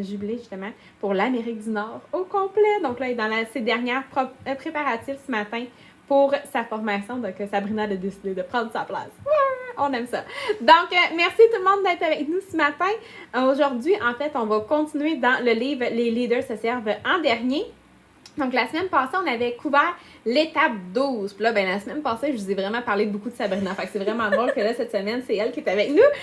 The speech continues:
Parce que c'est vraiment une suite de ce chapitre-là qu'on a couvert la semaine passée. Parce que dans le fond, la semaine passée, il nous disait que l'étape douze, c'est justement de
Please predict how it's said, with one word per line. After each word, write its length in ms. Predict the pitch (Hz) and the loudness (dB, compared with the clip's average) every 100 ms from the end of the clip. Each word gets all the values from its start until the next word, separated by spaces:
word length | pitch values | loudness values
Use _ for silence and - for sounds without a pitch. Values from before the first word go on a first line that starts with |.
| - - | -8 2
Parce 200 | 285 277 | 8 8
que 80 | 294 302 | 6 0
c'est 80 | 302 | 2
vraiment 280 | 285 285 349 | 2 2 2
une 120 | 294 | 0
suite 560 | - - 277 320 330 247 | -4 -6 -2 -2 -2 0
de 100 | 240 | 0
ce 100 | 247 233 | 0 -2
chapitre-là 400 | 247 233 247 285 | -4 -4 -4 -4
qu'on 220 | 294 220 | -2 -2
a 60 | 214 | -4
couvert 280 | - 220 247 | -4 -2 0
la 140 | 208 | 0
semaine 220 | 214 214 | -2 -4
passée. 400 | 208 202 202 349 - - - | 0 0 -2 -10 -12 -18 -12
Parce 120 | 208 | -6
que 60 | 208 | -2
dans 100 | 202 | -2
le 40 | |
fond, 100 | 277 | 0
la 120 | 269 | -2
semaine 120 | 262 | -2
passée, 300 | 240 240 311 - | -2 -2 -4 -4
il 100 | 240 | -2
nous 120 | 233 | -2
disait 340 | 196 220 277 277 | -2 0 0 2
que 180 | 240 226 | -2 0
l'étape 380 | 226 233 220 | 0 0 -2
douze, 220 | 214 294 320 - | -4 -4 -6 -8
c'est 80 | |
justement 400 | 247 233 226 247 | -8 -4 -4 -2
de 100 | 247 | -2